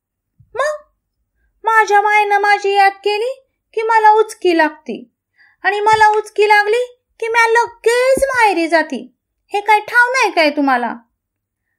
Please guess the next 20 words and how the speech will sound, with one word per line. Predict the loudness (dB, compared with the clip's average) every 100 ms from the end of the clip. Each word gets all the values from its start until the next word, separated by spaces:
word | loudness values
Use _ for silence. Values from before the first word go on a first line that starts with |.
| _ _
"अगं, | -4 -4 0 0 0 0 -2 -8 _ _ 2
पर | 4
माहेरी | 4 2 2 2 2
जाणार | 2 2 4 4 4 0 -8 _ _
म्हणजे | -2 2 0
कसं | 2 0 2
जाणार?" | 2 2 2 0 0 -2 -12 _ _ _ _ _ _ _ -6
"मला | 0 2 2 2
उचकी | 0 -4 -2 -2 2
लागली | 2 2 0 0 -2 -10 _ _ _
की | -4
मला | 2 2 2 0
माहेरला | -2 0 2 2 2
घेऊन | 0 0 -2 0
जायला | 2 2 2 0 -4 -12 -20 _ _
आपल्या | -2 -2 0 0
गावच्या | 2 2 2 0 0 0 -2
स्टँडावर | -2 -2 0 0 2 4 4 2 2
बस | 4 4 0
येती. | -6 -6 -8 -10 _